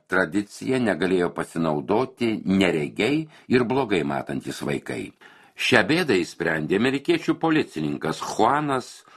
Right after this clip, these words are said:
Orozco iš Kalifornijos. Policijos darbuotojai plastikiniams kiaušiniams pritaisė pypsiukus. Neregiai vaikai velykinius kiaušinius turėjo rasti pievoje.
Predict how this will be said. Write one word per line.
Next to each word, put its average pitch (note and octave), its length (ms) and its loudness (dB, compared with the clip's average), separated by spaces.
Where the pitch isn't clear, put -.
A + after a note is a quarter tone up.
Orozco A2 800 0
iš - 260 -2
Kalifornijos. - 960 -2
Policijos D3 540 2
darbuotojai F#2+ 720 0
plastikiniams G#2+ 1160 -2
kiaušiniams D#3 840 0
pritaisė C3 840 0
pypsiukus. - 960 -2
Neregiai C3 520 2
vaikai E2+ 480 -2
velykinius A2 640 0
kiaušinius G#2 600 -2
turėjo A#2 400 0
rasti G2 400 -4
pievoje. - 580 -8